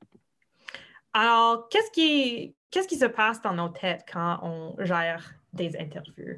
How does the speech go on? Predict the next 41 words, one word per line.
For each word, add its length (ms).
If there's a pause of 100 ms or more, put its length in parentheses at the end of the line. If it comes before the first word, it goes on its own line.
(340)
Euh, 320
nous 100
souhaitons 540
connaître 480
votre 260
histoire. 800 (320)
Euh, 40 (200)
on 200
va, 360 (400)
euh, 240
mais 220
selon 260
moi, 320
on 120
va 380
vous 260
faire 340
sentir 460
à 120
l'aise 480 (320)
et 140
répondre 400
à 40
vos 120
questions. 680 (800)
Mais 340 (220)
nous 380
aussi 340
veut, 460 (180)
veut 220
savoir 640
des 420
détails 760
de 140
la 140
personne 600
et 100
des 140
questions 400
de 40
suivi. 600